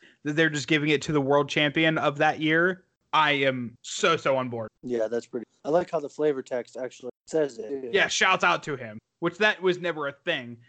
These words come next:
Speaker 1: It was always just their likeness was on the card.
Speaker 2: Some sort of rem-, yeah.
Speaker 1: Yeah, they just painted their
Speaker 2: Definitely
Speaker 1: face
Speaker 2: cool.
Speaker 1: onto the art, and that was it.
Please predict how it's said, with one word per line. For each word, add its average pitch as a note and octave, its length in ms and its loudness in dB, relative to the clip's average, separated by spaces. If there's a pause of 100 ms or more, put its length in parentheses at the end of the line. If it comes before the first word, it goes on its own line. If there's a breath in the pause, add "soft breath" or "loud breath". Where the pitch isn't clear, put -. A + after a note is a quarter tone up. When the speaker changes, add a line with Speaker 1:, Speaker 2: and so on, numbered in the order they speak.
(160 soft breath)
Speaker 1:
It D#3+ 80 -2
was E3 100 -2
always D3+ 260 0
just - 280 -10 (260)
their D3 480 2
likeness D3 520 0
was C#3+ 140 -8
on C3+ 140 -2
the B2+ 80 -6
card. C3 400 0
Speaker 2:
Some A#2+ 60 -14
sort C#3 220 2
of A#2 120 4
rem-, A#2 260 2 (120)
yeah. A2 400 2 (320)
Speaker 1:
Yeah, E3+ 240 0
they F3+ 140 -2
just D3+ 200 -8
painted E3+ 320 2
their D3+ 100 0
Speaker 2:
Definitely A#2+ 100 -6 (160)
Speaker 1:
face A2 100 -4
Speaker 2:
cool. D3+ 80 -2
Speaker 1:
onto D3 160 -2
the C3 100 -4
art, C#3 340 2
and C3 200 -4
that B2+ 160 2
was B2 140 -10
it. G#2+ 140 -8